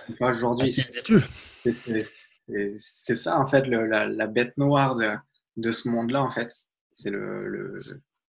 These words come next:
Speaker 1: faut, faut savoir être patient, en fait. Et quand
Speaker 2: Ah bah, c'est pas du tout un marché liquide, donc, euh, c'est un des
Speaker 1: Non.
Speaker 2: leviers à améliorer
Speaker 1: Ah.
Speaker 2: sur le marché de l'immobilier.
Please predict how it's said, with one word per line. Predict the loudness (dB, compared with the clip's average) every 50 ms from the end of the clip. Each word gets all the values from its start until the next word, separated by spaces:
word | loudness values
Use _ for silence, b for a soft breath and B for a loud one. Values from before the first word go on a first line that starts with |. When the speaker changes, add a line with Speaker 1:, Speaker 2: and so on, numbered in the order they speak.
| _ _ _ _ _ -14
Speaker 1:
faut, | -12 -10 -8
faut | -4 -2 0
savoir | 4 4 6 4
être | 4 4
patient, | 2 0 2 0 0 -2
en | -2
fait. | -6 -10 -14 -16 -20 _ _ _ _ _ _ _ _ _ -8
Et | -8 -6
quand | -6 -2 2
Speaker 2:
Ah | 4 4 4
bah, | 4 4
c'est | 2 0
pas | 0 2
du | 2 4
tout | 6 6 6
un |
marché | 6 6 6 4 2 0
liquide, | 0 0 0 2 2 2
donc, | 2 0 0 -4 -4 -4
euh, | -4 -4 -4
c'est | -4 -6 -6 -2 0
un | 2 2
des | 4 4 4
Speaker 1:
Non. | 4
Speaker 2:
leviers | 4 4 4 2 0 0 0
à | 0
améliorer | 2 2 2 4 6 6 6 6
Speaker 1:
Ah. | 6
Speaker 2:
sur | 4 2 -2
le | -4
marché | -4 -6 -10 -12 -12
de | -10
l'immobilier. | -8 -8 -8 -6 -6 -6 -6 -6